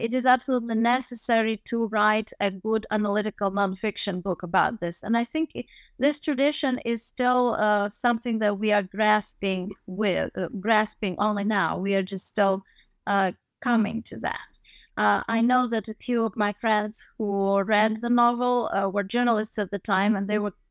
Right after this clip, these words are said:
carefully considering that perhaps writing a nonfiction book, uh, about these events. Because in Ukraine so far, the only things that were published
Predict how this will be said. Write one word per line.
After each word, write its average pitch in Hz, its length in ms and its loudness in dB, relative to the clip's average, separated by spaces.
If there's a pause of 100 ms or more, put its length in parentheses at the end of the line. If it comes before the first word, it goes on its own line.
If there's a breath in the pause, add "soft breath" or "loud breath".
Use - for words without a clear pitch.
carefully 208 440 -2
considering 196 720 -2
that 170 180 -4
perhaps 190 380 -4
writing 196 340 -2
a 190 40 -4
nonfiction 190 720 -2
book, - 180 -18 (500 loud breath)
uh, 202 240 2
about 196 320 2
these 196 180 -6
events. 185 280 0
Because 240 280 -4
in 262 120 2
Ukraine 311 440 0
so 247 240 0 (120)
far, 247 400 2
the 226 160 -2
only 233 280 2
things 220 480 -2
that 208 140 -2 (100)
were 226 180 2
published 208 640 0